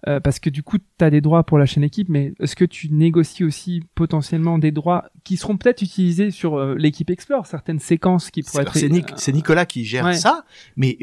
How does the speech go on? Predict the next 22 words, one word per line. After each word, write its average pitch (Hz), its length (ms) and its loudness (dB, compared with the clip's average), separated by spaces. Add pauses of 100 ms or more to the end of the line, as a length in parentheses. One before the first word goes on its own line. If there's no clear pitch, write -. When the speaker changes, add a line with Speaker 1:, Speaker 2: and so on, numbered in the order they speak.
Speaker 2:
oui, 254 340 4
il, 139 200 0
il 139 80 2
doit 143 300 6
lui 156 180 2
réfléchir 196 680 2 (300)
sur, 175 440 -2
Speaker 1:
À 156 40 0
des 151 60 2
Speaker 2:
tiens, 220 200 4
Speaker 1:
cross-usages, 180 600 0
Speaker 2:
voilà, 185 160 6
Speaker 1:
cross-plateforme, 190 500 2
Speaker 2:
tiens, 208 180 0
Speaker 1:
euh, - 20 0
Speaker 2:
voilà, 170 260 2
Speaker 1:
ouais. 151 100 2
Speaker 2:
on 175 60 2
me 202 120 6
propose 185 460 -2
telle 247 180 -6
compétition, 170 800 -4